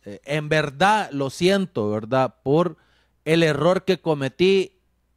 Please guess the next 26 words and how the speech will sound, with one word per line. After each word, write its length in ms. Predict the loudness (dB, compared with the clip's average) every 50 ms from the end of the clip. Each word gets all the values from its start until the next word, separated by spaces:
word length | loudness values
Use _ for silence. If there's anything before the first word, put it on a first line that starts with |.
| _ _ _ _
en 220 | -2 0 0 0 -2
aquel 340 | -4 -6 -2 -2 -2 -2
momento, 600 | 0 -2 -2 -2 -2 -2 -2 -4 -6 -6 -8 -6
¿verdad? 280 | -6 -4 -2 -2 0 0
Así 180 | 0 -2 -4 -4
que 300 | -2 0 0 0 0 -4 _ _ _ _ _ _ _
pasen 400 | 0 2 2 2 2 2 2 2
muy 180 | 4 2 2 2
buenas 400 | 4 2 2 2 0 -2 -2 0
tardes, 500 | 2 2 2 2 2 2 0 0 0 -2
muy 180 | -4 -2 -2
buenos 300 | 0 0 0 0 -2 -4 -2
días, 220 | 0 0 0 0
buenas 220 | 0 -2 -4 -2 0
noches. 560 | 2 2 2 2 2 0 0 0 0 -4 -10 _ _ _ _ -8
Nuevamente, 680 | -4 -2 0 0 2 2 2 0 0 0 -2 -2 -2 -2
no 100 | -2 -4
sé 140 | -4 -4
en 60 | -6 -4
qué 120 | -2 -4
momento 720 | -2 -2 -2 -4 -4 -4 -6 -6 -2 0 0 0 -2 -4
van 360 | -8 -4 0 2 2 2 2 2
a 80 | 2
ver 160 | 2 2 2
este 240 | 0 -2 0 0 0
video, 560 | 2 2 2 2 2 4 4 2 2 0 -2